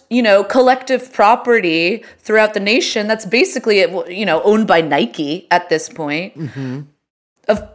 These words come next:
Speaker 1: of everyone getting on their knee. I mean, it's, it's perverse. It's almost maddening. It makes me feel sick. I don't wanna see a bunch of cops kneeling as if this is a, no, the point is that you did kneel.
Speaker 2: Yeah. <laughs> Like, you, you, you killed someone by kneeling.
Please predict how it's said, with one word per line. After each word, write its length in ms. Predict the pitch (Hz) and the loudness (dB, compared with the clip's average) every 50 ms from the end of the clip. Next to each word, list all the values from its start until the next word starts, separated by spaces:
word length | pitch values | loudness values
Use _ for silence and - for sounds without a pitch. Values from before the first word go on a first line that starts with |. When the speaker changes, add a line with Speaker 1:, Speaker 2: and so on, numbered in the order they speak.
| - | 0
Speaker 1:
of 240 | 202 220 226 214 220 | 2 2 4 4 2
everyone 400 | 240 240 262 277 262 254 240 220 | 2 4 4 4 4 4 2 2
getting 380 | 190 214 214 220 247 254 240 233 | 2 2 2 2 2 2 2 0
on 160 | 214 208 208 | 0 0 0
their 200 | 196 196 185 180 | 2 2 0 0
knee. 160 | 190 208 - | -2 -4 -2
I 60 | - | 0
mean, 140 | 247 262 254 | 2 2 2
it's, 200 | 240 - 247 - - - | 2 0 -2 -4 -2 -2
it's 220 | 285 262 - - - _ _ | -2 -2 -2 -6 -14 _ _
perverse. 480 | - 277 269 240 220 311 359 285 - 262 | 0 2 2 2 4 4 2 2 0 -2
It's 120 | 233 - | -2 0
almost 280 | 294 294 294 277 - - | 2 2 2 0 -2 -2
maddening. 480 | 214 202 214 233 269 269 220 175 160 | 0 2 2 2 2 2 0 -2 -2
It 140 | - 185 202 | -4 -4 -4
makes 240 | 214 240 233 - - | -2 -4 -4 -4 -6
me 80 | 233 220 | -8 -6
feel 160 | - 220 220 | -6 -6 -6
sick. 400 | 220 - - 370 370 - - 180 | -6 -6 -4 -4 -2 -2 0 2
I 80 | 202 | 2
don't 100 | 262 320 | 2 2
wanna 160 | 339 320 254 233 | 0 0 0 -2
see 500 | - - - 220 202 196 190 185 190 190 - - - - - | -2 -4 -6 -4 -2 -2 -2 -2 -4 -6 -10 -20 -20 -12 -8
a 40 | 185 | -6
bunch 220 | 185 196 196 - | -4 -4 -4 -6
of 80 | 208 - | -8 -4
cops 320 | - 202 185 180 - - | 0 2 2 2 0 -2
kneeling 580 | 190 175 170 175 170 170 175 175 190 208 233 247 | -6 -6 -4 -2 0 2 2 2 2 2 2 2
as 200 | 220 196 190 196 | 0 0 0 -2
if 160 | 190 196 - | -4 -4 -2
this 180 | 190 190 190 - | -4 -4 -4 -4
is 140 | 202 180 190 | -4 0 0
a, 180 | 185 175 175 - - - - _ - | 2 2 0 -2 -6 -18 -12 _ 0
no, 140 | 285 277 226 - | 2 2 2 2
the 80 | 208 | -2
point 300 | 220 - - 285 311 339 | -2 0 2 2 2 4
is 140 | 302 262 - | 2 2 2
that 140 | 226 233 190 | 2 0 2
you 120 | 214 233 | 2 0
did 320 | 190 160 - 302 494 - 240 | 0 2 2 2 2 2 2
kneel. 520 | 220 196 180 160 143 139 135 - - - _ _ _ _ _ _ - | 2 2 2 2 2 2 0 -4 -8 -14 _ _ _ _ _ _ -2
Speaker 2:
Yeah. 300 | 185 226 226 175 - - | 0 2 2 2 0 -4
<laughs> 60 | - _ _ _ _ _ _ _ _ _ - | -12 _ _ _ _ _ _ _ _ _ -4
Like, 360 | 208 208 196 - - - - | -2 -2 -2 -4 -8 -10 -6
you, 180 | 240 254 254 - | -6 -6 -6 -6
you, 320 | - 170 - - 214 - - _ _ | -12 -16 -16 -16 -16 -18 -18 _ _
you 260 | - 160 165 220 226 | -14 -8 -6 -6 -6
killed 380 | - - - 330 392 403 262 - | -4 -2 2 2 4 4 2 2
someone 280 | - 180 160 151 143 127 | 0 0 0 0 -2 -2
by 180 | 127 127 135 | -2 -2 -2
kneeling. 360 | 127 127 123 120 110 107 98 | -4 -4 -6 -6 -6 -8 -10